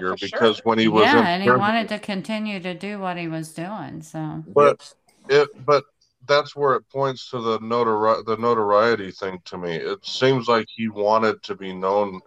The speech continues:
Speaker 2: as a killer instead of nobody talking about it. So,
Speaker 4: Yeah.
Speaker 1: Like he wants
Speaker 2: so it's
Speaker 3: Well,
Speaker 2: like after,
Speaker 3: and
Speaker 2: well,
Speaker 3: you bring
Speaker 2: so
Speaker 3: that up. Well, they were probably, back then, they were,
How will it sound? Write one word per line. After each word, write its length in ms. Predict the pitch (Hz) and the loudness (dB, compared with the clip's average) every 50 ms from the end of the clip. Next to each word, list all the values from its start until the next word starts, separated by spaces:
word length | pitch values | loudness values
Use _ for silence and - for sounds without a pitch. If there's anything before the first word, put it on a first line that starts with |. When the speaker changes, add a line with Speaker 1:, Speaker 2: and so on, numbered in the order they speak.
| - 98 | -4 -4
Speaker 2:
as 120 | 95 90 90 | -4 -4 -4
a 160 | 90 87 82 | -6 -6 -6
killer 640 | - - - - 110 107 101 92 85 85 85 87 87 | -10 -12 -4 -2 0 2 4 4 4 4 4 2 0
instead 360 | 90 - - - 104 98 98 | -2 -6 -4 0 2 4 6
of 200 | 95 90 82 - _ _ _ _ _ _ _ _ _ _ _ - | 4 4 2 -2 _ _ _ _ _ _ _ _ _ _ _ 0
nobody 300 | 104 104 101 101 98 90 | 0 0 2 0 -2 -4
talking 500 | - - - 98 104 104 101 - 92 85 | -6 -6 -2 0 0 0 0 -4 -10 -10
about 300 | 85 80 80 76 76 73 | -8 -4 -2 -2 -2 -4
it. 60 | - _ _ _ _ _ _ _ _ _ _ _ _ | -6 _ _ _ _ _ _ _ _ _ _ _ _
So, 240 | - - 123 120 113 | -4 2 4 4 6
Speaker 4:
Yeah. 200 | 117 117 107 98 - _ - | 6 4 2 0 -2 _ -12
Speaker 1:
Like 140 | - - - - | -12 -10 -10 -8
he 80 | 220 202 | -8 -4
wants 200 | 196 202 196 - | -4 -2 0 4
Speaker 2:
so 160 | 139 139 269 | 6 6 8
it's 80 | 302 330 | 6 6
Speaker 3:
Well, 80 | 330 | 6
Speaker 2:
like 200 | 320 277 269 262 - - - | 6 4 4 2 0 2 4
after, 380 | - 311 330 349 349 330 311 | 4 6 6 6 4 4 4
Speaker 3:
and 80 | 302 302 - - - - | 2 0 -2 -6 -10 -2
Speaker 2:
well, 160 | - 196 214 269 | 4 6 6 6
Speaker 3:
you 60 | 277 - | 6 4
bring 280 | 285 277 277 277 269 | 4 4 4 4 4
Speaker 2:
so 60 | 254 | 4
Speaker 3:
that 280 | 262 269 294 330 349 320 | 4 4 4 4 4 2
up. 300 | 277 277 294 311 320 320 - _ _ _ _ _ _ - | 2 2 0 -2 -4 -6 -10 _ _ _ _ _ _ -8
Well, 280 | 254 285 294 302 311 | -4 -4 -2 -2 -2
they 180 | 294 311 311 320 | -4 -4 -4 -4
were 260 | 311 320 320 311 254 - _ _ 190 196 _ | -4 -4 -6 -6 -8 -10 _ _ -20 -20 _
probably, 920 | - 294 320 330 330 320 294 262 302 294 302 302 302 294 285 254 - - - | -6 -6 -4 -4 -4 -6 -8 -8 -8 -8 -6 -6 -8 -8 -10 -12 -14 -12 -10
back 340 | 254 262 269 277 262 269 - | -8 -6 -6 -8 -10 -12 -14
then, 280 | 277 294 311 294 269 247 | -14 -12 -10 -10 -10 -8
they 180 | 269 269 285 | -8 -10 -10
were, 420 | 302 285 285 262 247 240 220 - | -10 -10 -10 -10 -12 -14 -16 -20